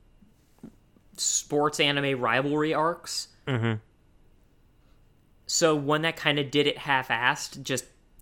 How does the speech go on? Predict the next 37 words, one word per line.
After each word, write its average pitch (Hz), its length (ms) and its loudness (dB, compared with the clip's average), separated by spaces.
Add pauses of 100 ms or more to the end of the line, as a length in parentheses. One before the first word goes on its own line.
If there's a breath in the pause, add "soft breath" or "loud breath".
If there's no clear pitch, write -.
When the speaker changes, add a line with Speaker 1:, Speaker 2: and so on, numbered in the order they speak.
Speaker 1:
is 127 240 -4
very 131 420 2 (1300)
meh 143 380 -4 (300)
to 160 100 -6
me. 156 160 0
Speaker 2:
Yeah. 98 180 0 (1040 soft breath)
Uh, - 40 -2
Speaker 1:
Uh, 135 220 8
Speaker 2:
do, 156 240 4
Speaker 1:
I'll, 226 180 6
Speaker 2:
do - 80 -6
Speaker 1:
I'll 262 160 8
grant 190 280 2
you 156 140 4
that 156 280 4
some 196 180 0
of 170 100 0
my 143 140 2
bias 131 440 0
is 127 260 -2
in 131 180 -4
that 123 280 -2
it 131 200 -2
was 123 300 0
built 135 320 0
up 131 260 0 (120)
to - 100 -10
be 120 480 -2 (540 soft breath)
a, 131 240 2
a 131 120 0
kind 156 280 -2
of 131 60 2
a 131 60 4
huge 135 600 -4
thing, 135 380 -2
and 127 260 0
it 127 140 -2